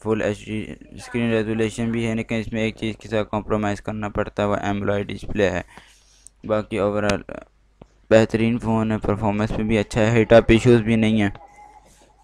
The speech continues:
तो आप लोग इसको purchase करें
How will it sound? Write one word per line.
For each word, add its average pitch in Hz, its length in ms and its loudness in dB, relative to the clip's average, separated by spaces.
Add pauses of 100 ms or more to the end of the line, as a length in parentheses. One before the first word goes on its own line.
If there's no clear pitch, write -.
(200)
तो 90 320 -8 (1500)
आप 101 220 -6
लोग 104 200 -6
इसको 98 220 -14
purchase - 520 -10
करें 110 380 -8